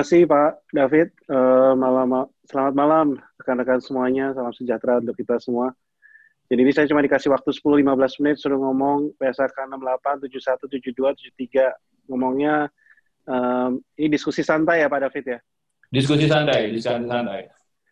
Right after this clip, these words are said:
Speaker 1: Tapi topiknya P S A K gitu. Oke. Eh, mungkin, eh, bisa ditampilkan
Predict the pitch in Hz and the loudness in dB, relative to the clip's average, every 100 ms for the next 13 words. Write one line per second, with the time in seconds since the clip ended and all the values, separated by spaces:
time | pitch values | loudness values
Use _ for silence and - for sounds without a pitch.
0 | _ - 143 175 165 165 156 185 160 147 | _ -8 -6 -6 -6 -6 -8 -6 -8 -6
1 | 156 - 143 131 123 135 _ _ _ _ | -8 -6 -6 -6 -10 -14 _ _ _ _
2 | _ _ _ _ _ _ _ _ _ _ | _ _ _ _ _ _ _ _ _ _
3 | _ _ _ 160 160 143 127 _ _ _ | _ _ _ -10 -6 -6 -8 _ _ _
4 | - 165 160 156 156 151 156 _ _ _ | -6 -2 -2 -4 -6 -8 -12 _ _ _
5 | _ _ 160 220 214 - _ - 160 160 | _ _ -12 -10 -10 -16 _ -8 -4 -4
6 | 156 156 _ _ _ 147 143 147 143 147 | -4 -8 _ _ _ -12 -8 -8 -6 -6
7 | 147 139 _ - 147 147 156 151 151 147 | -6 -10 _ -10 -8 -6 -8 -6 -6 -6
8 | 151 147 | -6 -10